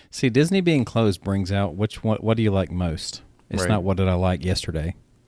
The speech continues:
Speaker 2: Yeah.
Speaker 1: You know what I'm saying? It's like, which ones really bring the memories? <laughs>
Speaker 2: Well, I've never experienced the heartbreak of not getting to ride Rise of Resistance yet, so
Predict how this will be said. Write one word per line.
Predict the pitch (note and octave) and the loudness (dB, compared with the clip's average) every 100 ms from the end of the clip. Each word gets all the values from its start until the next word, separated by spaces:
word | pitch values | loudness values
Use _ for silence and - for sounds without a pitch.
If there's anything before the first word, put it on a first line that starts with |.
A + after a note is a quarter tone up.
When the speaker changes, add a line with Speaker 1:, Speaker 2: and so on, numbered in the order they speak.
| _ _ _ _ _ | _ _ _ _ _
Speaker 2:
Yeah. | G2+ F2+ F2 - | -10 -10 -12 -8
Speaker 1:
You | G#2+ | 0
know | A2 | 2
what | A2 | 4
I'm | |
saying? | B2 A2+ A#2 - _ _ - | 4 2 0 -6 _ _ -8
It's | - | -2
like, | F#2+ | 0
which | G#2 - | 0 0
ones | C#3+ G#2+ F#2 | 0 0 0
really | F#2 G#2 G#2+ G#2 | 4 6 6 4
bring | F#2 F#2+ F#2 | 2 0 2
the | |
memories? | F2 E2+ D#2+ F2 - - _ _ E3+ | 0 0 -2 -6 -10 -20 _ _ -2
<laughs> | - - | -2 -4
Speaker 2:
Well, | A2+ A#2 | -2 0
I've | C3+ | 0
never | C3+ A2+ G2+ | 0 2 0
experienced | F2+ - F#2+ F#2 - | -2 -6 -4 -4 -6
the | F2+ | -8
heartbreak | F2+ F#2+ G2 F#2 F2 | -4 -4 -2 -4 -2
of | F2+ E2+ | -6 -4
not | E2+ E2+ - | -4 -4 -6
getting | F2 E2+ | -6 -4
to | E2 | -4
ride | E2 D#2+ D#2+ | -4 -4 -6
Rise | E2 E2 D#2+ | -4 -2 -2
of | E2 D#2 | -4 -8
Resistance | D2 F#2+ - D#2+ - D#2 | -6 -8 -8 -10 -10 -6
yet, | D2 - | -6 -8
so | - D2+ E2 | -8 -6 -6